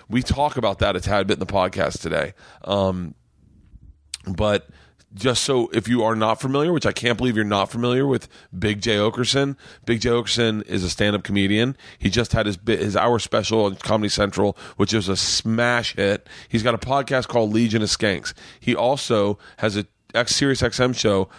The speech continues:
called Bonfire Radio. What the fuck?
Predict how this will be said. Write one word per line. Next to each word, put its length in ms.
called 320
Bonfire 640
Radio. 560
What 140
the 60
fuck? 440